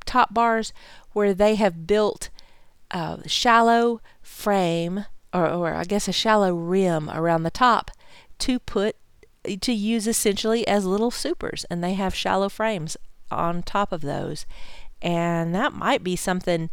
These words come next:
just to have in reserve if you get another strong flow like that. And to me, I, I know that s-, that somewhat defeats the purpose of, of no lifting, but that would be really fabulous to have for those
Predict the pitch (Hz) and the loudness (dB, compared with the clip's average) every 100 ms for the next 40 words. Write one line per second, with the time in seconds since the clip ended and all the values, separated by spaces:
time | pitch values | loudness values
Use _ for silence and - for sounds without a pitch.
0 | - - - - - 214 - 151 - 196 | -8 -10 -14 -14 -2 -2 0 -2 2 4
1 | 208 202 185 - - - - 185 175 156 | 6 4 2 -8 -18 -16 -4 -2 0 -2
2 | 156 196 202 160 175 170 165 180 165 165 | 2 2 2 0 -2 -6 -4 -2 0 0
3 | 165 160 - 180 170 165 - - 180 214 | 0 0 -2 -2 -2 -2 -6 -4 0 2
4 | 175 143 - 147 147 - 135 147 - - | 0 -2 -6 -6 -4 -2 -2 -2 -4 -12
5 | - - 160 160 160 - 190 226 202 196 | -20 -16 -6 -4 -2 -2 2 4 4 2
6 | - - - 175 175 160 160 - - - | 0 0 0 2 0 0 -2 -4 -4 -4
7 | - 160 - - - - 233 220 175 - | 0 0 0 -4 -6 2 2 4 0 -2
8 | - - - - _ - 156 165 190 185 | -8 -16 -20 -20 _ -20 -12 -4 0 0
9 | - 170 - 165 170 - 156 - 165 156 | -2 -4 -2 -2 0 0 -2 -2 -4 0
10 | 170 165 170 - 175 165 - - - - | 0 2 2 2 0 -4 -10 -16 -18 -18
11 | - 160 185 - 285 214 185 165 214 208 | -10 -2 0 6 6 6 0 0 0 2
12 | 196 196 165 185 269 226 196 214 220 180 | 0 0 -2 0 2 2 4 4 4 2
13 | 170 - 165 208 214 214 180 165 - 170 | 0 0 -2 2 6 6 6 2 -2 0
14 | 175 175 170 160 | 2 2 0 -2